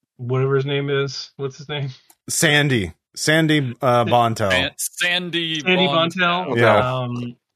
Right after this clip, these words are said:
Speaker 1: Sandy Bontel is dead, and
Speaker 2: Mm.
Speaker 1: all of these people are the possible killers, right?
Speaker 2: Yeah, those
Speaker 3: Yeah,
Speaker 2: are
Speaker 3: we're
Speaker 2: the
Speaker 3: going
Speaker 2: prime
Speaker 3: ag-, we're,
Speaker 2: suspects.
Speaker 3: we're going, we're going
Speaker 1: Was he
Speaker 3: ag for
Speaker 1: poisoned?
Speaker 3: crispy
Speaker 1: How did he
Speaker 3: here.
Speaker 1: die again?
Speaker 2: Uh, suffocation.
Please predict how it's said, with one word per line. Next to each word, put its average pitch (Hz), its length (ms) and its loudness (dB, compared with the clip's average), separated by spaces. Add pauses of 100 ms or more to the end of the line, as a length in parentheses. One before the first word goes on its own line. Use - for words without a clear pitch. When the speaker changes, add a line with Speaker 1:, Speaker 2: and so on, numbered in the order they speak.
Speaker 1:
Sandy 160 360 -4
Bontel 151 400 -4
is 127 80 -8
dead, 117 520 -10
and 120 120 0
Speaker 2:
Mm. 123 40 0
Speaker 1:
all 127 120 -8
of 123 100 -10
these 123 160 -8
people 113 580 -12
are 113 80 -16
the 113 60 -14
possible 110 440 -14
killers, 87 520 -20
right? 113 320 -20 (100)
Speaker 2:
Yeah, 139 220 2
those 139 260 2
Speaker 3:
Yeah, 160 60 4
Speaker 2:
are - 0 -
Speaker 3:
we're 151 60 4
Speaker 2:
the 156 60 4
Speaker 3:
going 123 80 -4
Speaker 2:
prime 139 200 4
Speaker 3:
ag-, 123 60 -4
we're, 120 160 4
Speaker 2:
suspects. 123 200 0
Speaker 3:
we're 139 120 -2
going, 127 260 -12 (420)
we're 120 100 -16
going 131 180 -2
Speaker 1:
Was 127 160 -2
he 117 60 -4
Speaker 3:
ag 107 60 -4
for - 120 -12
Speaker 1:
poisoned? 170 260 0
Speaker 3:
crispy 180 200 -2
Speaker 1:
How 156 120 -4
did 143 80 -8
he 139 60 -6
Speaker 3:
here. 131 80 -4
Speaker 1:
die 139 320 0
again? 151 480 -12 (160)
Speaker 2:
Uh, 131 300 6
suffocation. 131 840 2